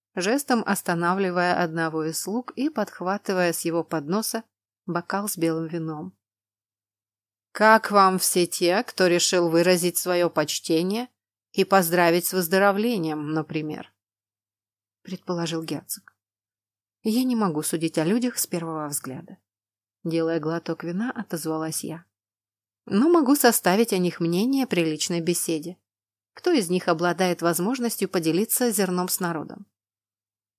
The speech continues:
Возможно, мне показалось, но Роналд закатил глаза на этом вопросе. «Всё же хотите попытать удачи, леди Этьен?» Этот вопрос я оставила без ответа, окинув взглядом сборище разодетых аристократов.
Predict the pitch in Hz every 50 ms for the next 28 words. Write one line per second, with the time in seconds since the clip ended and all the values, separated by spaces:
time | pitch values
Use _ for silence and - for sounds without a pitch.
0 | _ _ _ _ _ _ _ _ - - 190 214 208 - 262 294 277 254 240 226
1 | 226 233 226 - 214 - 220 220 220 269 294 277 277 254 - - _ _ _ _
2 | - 233 233 233 226 226 220 220 220 208 196 214 208 - 208 190 190 202 196 180
3 | 180 185 185 180 160 160 151 151 156 151 151 - 160 156 156 160 156 - 160 156
4 | - - - - _ _ _ _ _ _ _ _ _ _ _ _ _ _ _ -
5 | - - 170 165 165 151 175 165 - 180 165 160 - 185 180 - 185 180 - 185
6 | - - 180 - - 180 175 - 196 175 175 233 294 330 - - 170 160 165 165
7 | 160 156 175 - - - 160 - - 190 185 185 175 180 185 - _ _ _ _
8 | _ _ _ _ _ _ _ _ _ _ _ _ _ _ _ _ _ _ - 247
9 | - 285 254 - 254 240 240 - 330 339 - - 214 214 220 208 - - 208 202
10 | 196 196 190 180 185 170 190 180 - - 156 151 147 151 - 160 - 180 160 -
11 | - 175 165 165 160 165 160 147 170 208 220 185 175 175 165 151 156 175 196 190
12 | 175 - - 175 165 160 151 143 165 156 147 151 151 - 156 - - - 170 156
13 | 143 - - - 151 - - - - - - -